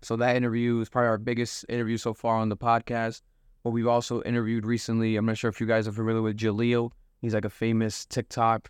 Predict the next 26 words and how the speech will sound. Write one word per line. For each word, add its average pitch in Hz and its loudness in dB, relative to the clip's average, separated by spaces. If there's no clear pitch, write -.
rapper 120 2
that's 110 0
blown 120 -2
up, 117 0
but 113 -8
he's 123 0
from 117 -4
Pawtucket, 165 -2
you 117 -6
know, 113 0
not 120 2
too - -4
far 147 0
from 123 -4
here, 110 0
actually. 107 -2
So 117 -2
I 113 2
did 113 -2
his 113 -4
longest 120 0
interview 120 0
so 123 -2
far. 117 2
It's - -4
online. 117 0